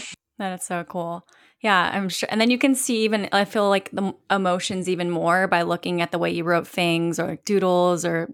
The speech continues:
Speaker 2: whatever your mind was at, at that time, which is awesome.
Speaker 1: Absolutely.
Speaker 2: I love it. And I remember you said that an owl was kind of your spirit animal or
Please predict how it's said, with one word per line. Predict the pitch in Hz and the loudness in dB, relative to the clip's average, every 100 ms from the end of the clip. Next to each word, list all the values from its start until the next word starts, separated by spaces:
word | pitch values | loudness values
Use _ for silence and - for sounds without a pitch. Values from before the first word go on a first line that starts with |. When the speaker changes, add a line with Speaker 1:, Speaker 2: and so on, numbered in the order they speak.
| - | -4
Speaker 2:
whatever | 180 175 175 175 | 0 2 2 2
your | 175 165 165 | 0 0 -2
mind | 180 165 160 160 | 0 0 0 0
was | 165 | -2
at, | - - - | -2 -2 -4
at | - | -4
that | - | -6
time, | - - 185 | -6 -10 -10
which | 185 | -10
is | - - | -10 -6
awesome. | - - - - - _ _ - | -6 -6 -6 -6 -8 _ _ -4
Speaker 1:
Absolutely. | 180 175 - 175 170 - | -2 -2 0 0 2 2
Speaker 2:
I | |
love | - - | 2 -2
it. | 50 - - | -4 -10 -4
And | 208 208 | 0 2
I | |
remember | 208 208 214 | 2 2 2
you | 208 196 | 2 0
said | 190 190 175 175 | 0 2 2 2
that | 175 175 - - | 0 0 -4 -6
an | 185 - | -4 -2
owl | 170 165 170 170 | 0 2 2 0
was | 170 160 | -2 -4
kind | - 170 | -4 -4
of | 165 160 | -4 -6
your | - 165 165 | -6 -6 -4
spirit | - - 165 170 165 | -8 -6 -4 -4 -2
animal | 170 165 165 170 165 | -2 -2 -2 -2 -4
or | 170 | -6